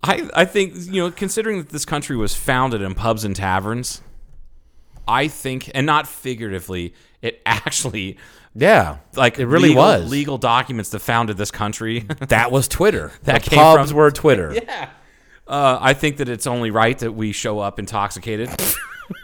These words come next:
Speaker 1: It's funny, to, and I mean, I, is it illegal to drink alcohol on city property, you think?
Speaker 2: Prob-,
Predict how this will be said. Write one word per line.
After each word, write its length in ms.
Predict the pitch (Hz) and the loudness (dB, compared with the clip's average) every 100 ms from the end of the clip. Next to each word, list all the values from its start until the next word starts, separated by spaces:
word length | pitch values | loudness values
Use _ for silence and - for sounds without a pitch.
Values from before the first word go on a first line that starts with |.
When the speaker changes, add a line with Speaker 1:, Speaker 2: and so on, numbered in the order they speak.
| - - - 170 123 - 143 | -12 -12 -10 -12 -10 -10 -8
Speaker 1:
It's 180 | 190 190 | -4 -4
funny, 300 | - 240 240 | 2 2 2
to, 140 | 175 156 | -2 -4
and 160 | 147 139 | -4 -4
I 80 | |
mean, 160 | 135 135 143 - | -4 -6 -8 -8
I, 140 | 143 - 73 | -8 -8 -12
is 200 | - 117 | -8 -6
it 160 | 143 - | -6 -6
illegal 480 | 127 139 123 139 170 | -6 -4 -4 -4 -8
to 100 | 131 | -8
drink 260 | 110 143 | -8 -8
alcohol 520 | 131 147 160 170 190 | -6 -8 -6 -6 -6
on 220 | 139 117 127 | -4 -6 -6
city 260 | 135 143 | -8 -10
property, 380 | 139 107 131 185 | -8 -6 -4 -4
you 60 | 202 | -6
think? 240 | 196 254 | -8 -10
Speaker 2:
Prob-, 400 | - 98 78 71 | -6 -6 -6 -10